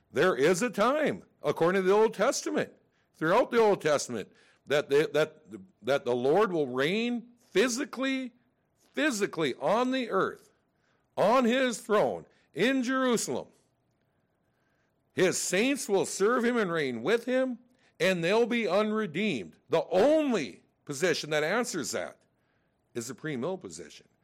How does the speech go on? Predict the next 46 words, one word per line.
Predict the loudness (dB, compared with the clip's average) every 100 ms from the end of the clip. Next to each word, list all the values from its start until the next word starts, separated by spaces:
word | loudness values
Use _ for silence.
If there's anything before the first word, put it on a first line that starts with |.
| _ _ _ _ _ _
That's | -4 -2 0
why |
I | 0
say, | 0 -6 -8 _ _
and | -4 -2
why | 0
is | 0
it | -2
important | -4 -4 -4 -4
too? | -8 -6
Well, | -4 0
also | 0 -2 -2
it | -2
helps | -2 -2
us | -6 -6
to |
understand | -4 -4 -4 -6 -6
it | -4
gives | -2 -2
God | 0 2 2
all | 2
the | 0
glory. | -4 -2 -2 -2 -6 -10 _ _ _ _ _ -8
And | -4
it, | -2 0
it | 0 2
answers | 0 0 -2 -2
that | 0 -2 -2 _ _
God | -2 2 4
is | 2 2
the | 0
only | 2 2 2
one | 0 0
who | 0 -2
could | -6
save. | -6 -4 -4 -4 -14 _
It | -6 -2
gives | -2 0
him | 0
absolute | 2 0 0 -2 0 -2 -4
sovereignty, | 0 2 2 -2 -8 -10 -12 -14 _ _ -8
right? | -2 -2 -4 -12 _
The, | -4 -4 -2
the, | -2 -2
the | -4 -10
church | -4 -2 -2 -4 -8 -18